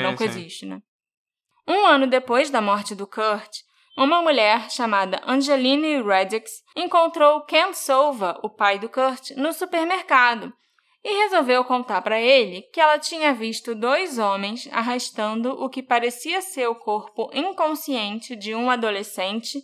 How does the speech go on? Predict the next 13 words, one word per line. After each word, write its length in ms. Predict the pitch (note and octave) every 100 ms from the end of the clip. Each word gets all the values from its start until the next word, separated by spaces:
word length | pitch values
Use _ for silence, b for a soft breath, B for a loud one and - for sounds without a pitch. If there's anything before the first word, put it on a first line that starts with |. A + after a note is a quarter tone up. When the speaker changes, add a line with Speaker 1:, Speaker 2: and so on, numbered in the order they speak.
| b
Speaker 1:
na 180 | D#4 D#4+
direção 600 | E4 E4+ E4+ E4+ C4 C4
da 80 | C4+
ravina, 720 | C#4+ E4+ C4 A3 G#3 F#3 F3 _ _ _ _ -
mas 340 | F4 G4 G4
presumiu 580 | G4+ F#4+ F#4 C4 A#3+ B3+
que 80 | C4+
eles 180 | C4 C#4
estavam 360 | C#4 A#3 B3
carregando 580 | B3+ C4 C4+ A3 G#3 A3+ -
um 180 | A#3+ B3+
amigo 380 | A#3+ G3+ G#3 B3+
bêbado. 480 | A#3+ A#3 A#3 E3